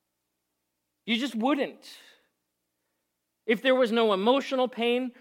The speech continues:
relational pain, physical pain, you would not need God.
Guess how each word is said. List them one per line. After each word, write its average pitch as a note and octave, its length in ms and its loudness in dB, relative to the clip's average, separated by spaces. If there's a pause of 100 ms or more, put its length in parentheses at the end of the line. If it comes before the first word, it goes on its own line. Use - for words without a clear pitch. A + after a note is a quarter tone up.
(120)
relational A#3+ 720 2
pain, A#3+ 560 -4 (220)
physical B3+ 520 -2
pain, A#3+ 500 -2
you A#3+ 220 2
would B3 260 -4
not A#3+ 300 0
need A#3 260 0
God. A#3 360 -4